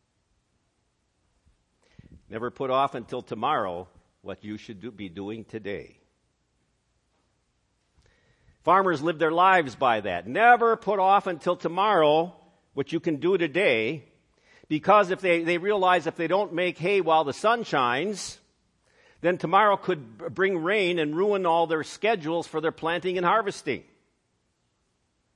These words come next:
And yet procrastination, or the disease of putting things off, enters all of our lives. Sometimes students put off preparing their daily assignments.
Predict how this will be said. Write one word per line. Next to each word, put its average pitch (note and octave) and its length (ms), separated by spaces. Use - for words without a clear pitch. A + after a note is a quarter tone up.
And E3+ 160
yet F#3+ 280
procrastination, G3 1300
or E3 240
the D#3 100
disease E3+ 800
of D3 280
putting G#3 320
things F3+ 340
off, F#3 320
enters G#3+ 320
all C4+ 220
of G3+ 80
our C#3+ 120
lives. E2+ 680
Sometimes D#3+ 680
students F#3+ 440
put D#3+ 180
off D#3 240
preparing E3+ 480
their D3+ 80
daily D#3 380
assignments. E3+ 760